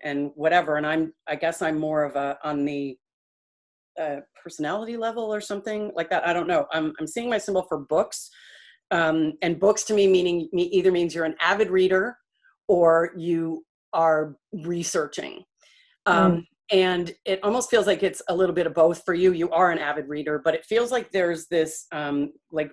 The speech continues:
Speaker 1: s-, research. Again, I'm going back to the finding you, starting to look into stuff, starting to read about stuff, trying to, starting to,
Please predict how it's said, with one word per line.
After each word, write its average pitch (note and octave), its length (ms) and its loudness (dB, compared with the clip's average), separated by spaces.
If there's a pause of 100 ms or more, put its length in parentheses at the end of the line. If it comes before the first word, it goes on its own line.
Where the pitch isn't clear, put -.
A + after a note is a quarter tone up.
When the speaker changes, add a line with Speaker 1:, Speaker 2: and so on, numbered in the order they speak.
Speaker 1:
s-, E3+ 440 -16
research. F#3 540 -4
Again, G#3 160 0
I'm E3 100 0
going F3 200 0
back F3 220 2
to F3 80 -2
the D#3+ 80 -2
finding D#3+ 480 -2
you, F#3+ 240 0 (300)
starting C4+ 520 -2 (280)
to G#3+ 140 -6
look F#3 440 0 (100)
into F3 380 -2
stuff, - 640 -6 (320)
starting G#3+ 540 2
to G#3 320 -4
read G3+ 600 -2
about E3+ 440 -2
stuff, D3+ 400 -2
trying F#3 300 0
to, G3+ 220 -8
starting G#3+ 500 -2
to, G#3+ 140 -6